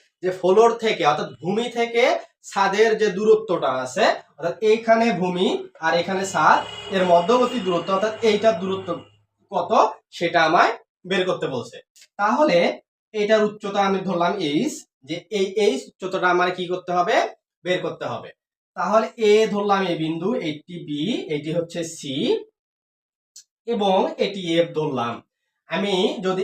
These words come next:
এই চিত্র অঙ্কনের সময় যদি এই বিন্দুটা নাও ধরি বা এই রেখাটা নাও চিন্তা ভাবনা করি, তবু আমার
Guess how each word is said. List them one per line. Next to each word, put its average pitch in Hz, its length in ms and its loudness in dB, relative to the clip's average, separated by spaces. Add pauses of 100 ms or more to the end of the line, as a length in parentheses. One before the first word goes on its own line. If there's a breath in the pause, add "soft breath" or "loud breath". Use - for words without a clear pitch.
(120)
এই 190 240 0
চিত্র - 280 -8
অঙ্কনের 220 380 2
সময় 208 240 -2
যদি 196 140 -6
এই 202 400 0
বিন্দুটা 202 460 -2
নাও 175 380 4
ধরি 175 320 -4
বা 165 140 0
এই 170 200 0
রেখাটা 190 440 -2
নাও 170 340 0
চিন্তা 208 260 -4
ভাবনা 160 260 -4
করি, 185 360 -2 (260 loud breath)
তবু 156 260 -2
আমার 160 320 4